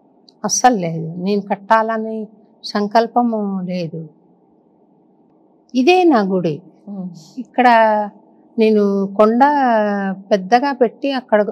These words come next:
Speaker 1: దేవుడు, ఆ కిందికి వస్తే హాలు,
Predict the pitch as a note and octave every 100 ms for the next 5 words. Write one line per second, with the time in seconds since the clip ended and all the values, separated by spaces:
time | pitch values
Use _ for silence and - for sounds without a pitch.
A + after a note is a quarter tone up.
0 | - G#3+ A3+ A#3+ D4 G4+ _ _ _ -
1 | F#3 A3+ G#3+ A#3 A3 - A3+ - F3+ F3+
2 | G3+ B3+